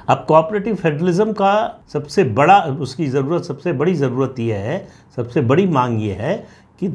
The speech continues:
आपस में दोनों का संवाद हो, समय-समय पर मुद्दों पर चर्चा हो और उनका हल निकालने का सामूहिक प्रयास किया जाए। ऐसे ही एक प्रयास के लिए सत्ताईस से, यानी कल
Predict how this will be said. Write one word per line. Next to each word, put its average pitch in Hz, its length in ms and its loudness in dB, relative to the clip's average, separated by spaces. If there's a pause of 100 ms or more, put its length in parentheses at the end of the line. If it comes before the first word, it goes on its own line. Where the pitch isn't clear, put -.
(180)
आपस 135 480 0
में 202 160 0
दोनों 127 260 0
का 165 160 -6
संवाद 104 680 -4
हो, 71 160 -16 (760)
समय-समय 180 720 2
पर 190 180 -2
मुद्दों 156 420 0
पर 185 160 -2
चर्चा 113 440 -6
हो - 280 -14 (560)
और 170 160 4
उनका 175 340 4
हल 170 240 2
निकालने 143 600 0
का - 360 -2 (100)
सामूहिक 127 640 -4
प्रयास 104 360 -6
किया 71 220 -12
जाए। 78 200 -18 (1120)
ऐसे 220 280 2
ही 208 180 4
एक 185 220 2
प्रयास 123 380 -2
के 113 140 -6
लिए 123 320 -4
सत्ताईस 165 720 -2
से, - 240 -4
यानी 123 320 -2
कल 170 480 -2